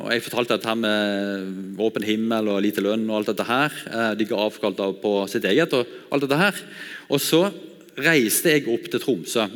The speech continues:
I, og da har jeg ikke kommet lenger. Nå har vi, nå har vi vært tilbake en liten tur i to tusen og fem. Nå skal vi tilbake til to tusen og seksten. Ok? Nå er Liv og Kjetil, de har sagt at vi reiser. Ehm, de har ennå ikke, eh, snakket så, med noen om det.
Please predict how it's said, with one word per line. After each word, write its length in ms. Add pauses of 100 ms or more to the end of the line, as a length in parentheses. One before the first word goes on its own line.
I, 240
og 80
da 80
har 60
jeg 100
ikke 100
kommet 200
lenger. 320 (100)
Nå 100
har 60
vi, 80 (320)
nå 180
har 140
vi 80
vært 140
tilbake 220
en 80
liten 140
tur 140
i 60
to 80
tusen 240
og 40
fem. 200 (520)
Nå 80
skal 160
vi 80
tilbake 360
til 120
to 120
tusen 240
og 40
seksten. 320 (360)
Ok? 120 (840)
Nå 100
er 80
Liv 200
og 40
Kjetil, 380
de 80
har 80
sagt 260
at 80
vi 160
reiser. 560 (580)
Ehm, 680
de 100
har 80
ennå 160
ikke, 240
eh, 720
snakket 440 (160)
så, 280
med 180
noen 340
om 240
det. 160